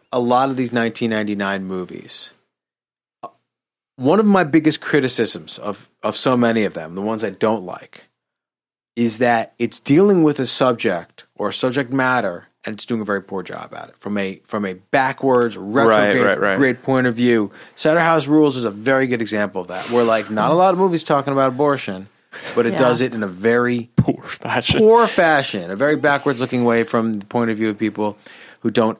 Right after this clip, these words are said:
Speaker 1: who aren't actually really affected by it in the way that people who actually go through it are affected.
Speaker 3: Yeah.
Speaker 1: So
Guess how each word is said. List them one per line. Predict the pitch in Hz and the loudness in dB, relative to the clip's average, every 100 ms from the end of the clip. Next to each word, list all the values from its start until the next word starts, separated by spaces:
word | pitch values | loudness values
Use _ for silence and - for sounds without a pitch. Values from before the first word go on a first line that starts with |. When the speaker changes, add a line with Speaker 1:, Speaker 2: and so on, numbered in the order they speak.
| - | -2
Speaker 1:
who | 117 | 0
aren't | 110 107 - | 2 0 -2
actually | 101 - - 90 | -4 -4 -6 -6
really | 92 87 | -4 -6
affected | 90 101 92 - 85 | -6 -6 -6 -6 -6
by | 82 78 | -6 -6
it | - | -10
in | 92 | -10
the | 98 | -8
way | 90 90 | -6 -8
that | 87 - | -10 -12
people | 95 95 | -12 -8
who | 90 | -10
actually | 90 - 85 | -10 -12 -10
go | 87 | -12
through | 90 87 | -10 -12
it | |
are | - | -12
affected. | - - - - - | -12 -12 -12 -10 -4
Speaker 3:
Yeah. | 147 156 - - _ - | -4 -6 -14 -20 _ -10
Speaker 1:
So | - - 175 165 160 156 | -4 2 4 6 4 2